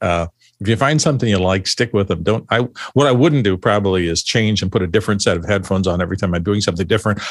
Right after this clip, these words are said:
unless it's, I want these really flat, accurate, perfect, fabulous, expensive headphones for listening to,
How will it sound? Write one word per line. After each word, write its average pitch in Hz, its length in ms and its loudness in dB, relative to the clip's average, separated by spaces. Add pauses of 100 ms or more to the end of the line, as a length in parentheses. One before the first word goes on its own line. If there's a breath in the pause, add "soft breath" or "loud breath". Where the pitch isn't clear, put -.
(160 loud breath)
unless 156 420 4
it's, 123 240 0
I 127 60 4
want 127 240 2
these 117 200 0
really 113 600 2 (160)
flat, 113 380 0
accurate, 110 440 0
perfect, 110 480 0
fabulous, 104 460 0
expensive 101 440 -2
headphones 101 380 0
for 101 140 0
listening 95 420 0
to, 85 180 0